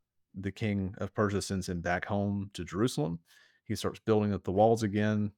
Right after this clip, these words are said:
to protect his home, to defend his family, his society. And he's, when he's attacked, he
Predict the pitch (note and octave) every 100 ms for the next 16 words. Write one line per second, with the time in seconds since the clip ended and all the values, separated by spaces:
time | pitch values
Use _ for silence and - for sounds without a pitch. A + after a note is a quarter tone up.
0 | - - - E2+ E2 - D2 A#2 A#2 A2+
1 | A2 - _ _ _ - F#2 E2+ - -
2 | F2+ G#2+ G#2 F#2+ F2+ - F#2+ F#2+ F#2+ F2
3 | E2+ - - F2+ F2+ F#2 F2 E2 _ _
4 | _ _ _ _ _ _ _ _ _ _
5 | _ A2 G2+ F#2+ F2 - G#2+ F#2+ E2+ F2
6 | A2 A2+ G2 - - - _ _ _ _
7 | _ _ _ _ _ - G2+ F#2+ F#2 E2